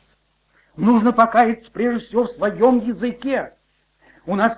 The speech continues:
очень часто язык мешает благословению Божьему. Вот сидишь, брат, сёстры, скажу откровенно, на собрании и часто думаешь: "Господи,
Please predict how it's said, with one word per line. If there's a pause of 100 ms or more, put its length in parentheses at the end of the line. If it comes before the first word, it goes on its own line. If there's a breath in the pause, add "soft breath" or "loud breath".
очень
часто (180 soft breath)
язык (140)
мешает
благословению
Божьему. (1400)
Вот
сидишь,
брат,
сёстры,
скажу
откровенно,
на
собрании (200 soft breath)
и
часто
думаешь:
"Господи,